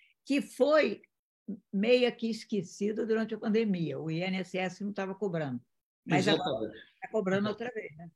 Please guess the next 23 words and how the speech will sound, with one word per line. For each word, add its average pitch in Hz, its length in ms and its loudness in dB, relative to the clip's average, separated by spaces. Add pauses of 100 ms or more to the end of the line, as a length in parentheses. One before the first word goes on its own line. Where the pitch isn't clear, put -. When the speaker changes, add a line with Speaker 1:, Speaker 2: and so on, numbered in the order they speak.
(100)
Speaker 2:
Agora 135 380 2
tá 151 100 0
cobrando 135 440 0
outra 135 220 -4
vez. - 380 -12 (540)
E, 139 1040 6
e 131 340 -4
tem 214 180 0
o 247 200 -2
atestado 214 580 0
de 214 100 -4
vida. 170 360 -2
Eu 143 100 0
fiquei, 147 640 -2 (440)
é, - 880 -2 (260)
muito, 175 840 2
muito 151 300 0
satisfeito, 165 800 0
muito, 127 640 -2 (500)
é, 110 760 -6
feliz 160 440 0
de 123 120 -2
ver. 156 300 -2